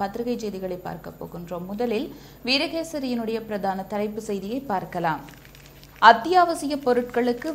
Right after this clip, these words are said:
வட் வரி அதிகரிப்பு இல்லை, மின்சாரம், குடிநீர், மருந்து வகைகளும் உள்ளடங்கும்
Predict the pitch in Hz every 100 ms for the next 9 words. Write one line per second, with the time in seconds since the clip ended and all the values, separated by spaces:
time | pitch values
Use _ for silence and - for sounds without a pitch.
0 | 226 214 226 262 247 233 185 208 226 226
1 | 220 208 196 208 302 370 214 226 262 277
2 | 262 233 277 311 247 220 233 240 320 240
3 | 202 233 247 214 202 214 214 240 240 185
4 | 202 196 196 247